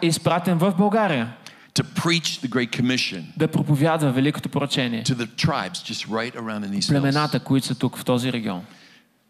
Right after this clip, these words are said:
Speaker 2: Hey, you're in the Bible, Texas is not in the Bible.
Speaker 1: Вие сте в Библията, Тексас не е в Библията.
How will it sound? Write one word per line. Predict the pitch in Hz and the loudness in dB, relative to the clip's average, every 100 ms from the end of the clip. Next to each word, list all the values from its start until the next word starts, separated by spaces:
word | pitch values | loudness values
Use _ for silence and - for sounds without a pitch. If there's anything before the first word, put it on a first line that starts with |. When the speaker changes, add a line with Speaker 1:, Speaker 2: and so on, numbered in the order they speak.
| _ _ _ - | _ _ _ -2
Speaker 2:
Hey, | 127 92 71 - _ _ - | -2 -2 -8 -18 _ _ 0
you're | 131 208 | 2 4
in | 190 | 4
the | 160 | 2
Bible, | 147 139 131 127 123 - - | 2 2 0 0 -2 -10 -4
Texas | 160 147 139 113 120 | -2 0 -2 -2 0
is | |
not | 113 123 117 | 0 2 2
in | 117 | 2
the | |
Bible. | 104 107 95 85 82 - | 2 0 -2 -4 -8 -10
Speaker 1:
Вие | 131 170 | 2 4
сте | 214 247 | 6 4
в | 226 | 4
Библията, | 214 196 190 196 202 | 6 4 4 2 2
Тексас | 196 170 180 180 | 2 4 4 4
не | 180 | 4
е | |
в | 175 | 4
Библията. | 160 143 127 113 110 | 4 4 4 2 0